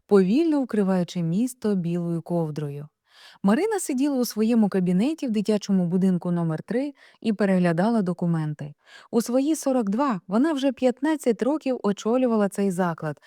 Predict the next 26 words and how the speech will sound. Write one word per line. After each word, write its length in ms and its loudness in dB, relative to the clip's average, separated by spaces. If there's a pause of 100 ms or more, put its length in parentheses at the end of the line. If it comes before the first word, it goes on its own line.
(160)
вкладаючи 680 4
в 80 2
роботу 460 -2
всю 280 -6
душу. 500 -8 (560)
Втомлено 540 2
потерши 460 -2
очі, 440 -2 (240)
жінка 360 0
відкинулась 640 0
на 100 0
спинку 420 -2
крісла. 500 -6 (400)
За 180 2
вікном 420 0
сутеніло, 680 -2 (240)
але 220 4
додому 400 2
йти 220 2
не 120 2
хотілося, 680 -6 (280)
там 260 0
її 300 0
ніхто 360 -2
не 140 0
чекав. 440 -10